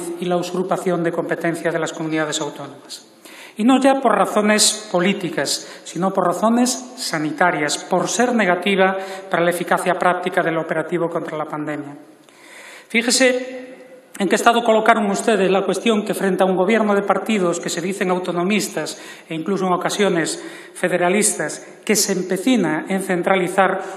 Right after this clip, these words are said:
somos fuerzas políticas soberanistas que no defendemos el Estado autonómico porque nuestro objetivo es la soberanía de nuestras naciones, las que estamos aquí defendiendo las competencias autonómicas,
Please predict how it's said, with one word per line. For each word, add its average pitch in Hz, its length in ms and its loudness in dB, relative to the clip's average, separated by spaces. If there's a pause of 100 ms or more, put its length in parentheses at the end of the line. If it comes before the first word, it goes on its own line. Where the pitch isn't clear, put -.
somos 247 400 4
fuerzas 226 440 2
políticas 196 840 -2
soberanistas 185 800 -2
que - 180 -2
no 226 140 4
defendemos 185 840 0 (380)
el 175 160 2
Estado 202 300 4
autonómico 190 600 2
porque - 220 -4
nuestro 180 240 -2
objetivo 190 340 0
es 175 60 4
la 170 80 2
soberanía 170 480 2
de 165 80 0
nuestras 185 340 -2
naciones, 170 880 -2
las 185 220 0
que - 80 -2
estamos 240 360 2
aquí 214 220 0
defendiendo 208 720 2
las 170 160 0
competencias - 1200 -2
autonómicas, 170 1000 0